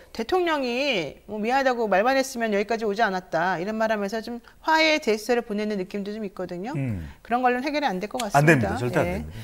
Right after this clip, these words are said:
Speaker 1: 자, 가처분 얘기도 좀 전에 하셨습니다마는
Speaker 2: 예.
Speaker 1: 법원의 판단이 늦어질수록 사실은 이 가처분이라고 하는 건 인용되기가 어려워져요.
Speaker 2: 음.
Speaker 1: 왜냐하면 가처분해서 얻을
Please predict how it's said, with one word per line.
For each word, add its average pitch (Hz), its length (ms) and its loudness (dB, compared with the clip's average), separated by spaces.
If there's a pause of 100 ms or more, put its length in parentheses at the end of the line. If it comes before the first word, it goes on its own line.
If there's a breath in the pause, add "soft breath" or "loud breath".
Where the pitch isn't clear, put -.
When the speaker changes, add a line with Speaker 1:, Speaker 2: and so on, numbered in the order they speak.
Speaker 1:
자, 240 280 4 (280 loud breath)
가처분 370 380 4
얘기도 320 280 4
좀 339 140 2
전에 320 160 4
하셨습니다마는 277 1040 2
Speaker 2:
예. - 80 -16
Speaker 1:
법원의 311 380 4
판단이 330 340 2
늦어질수록 247 640 -2
사실은 262 360 -4
이 208 120 -8
가처분이라고 262 680 0
하는 208 140 0
건 190 140 0
인용되기가 202 500 -2
어려워져요. 190 720 -2
Speaker 2:
음. 147 60 0
Speaker 1:
왜냐하면 214 680 0 (880 soft breath)
가처분해서 302 800 6
얻을 220 240 2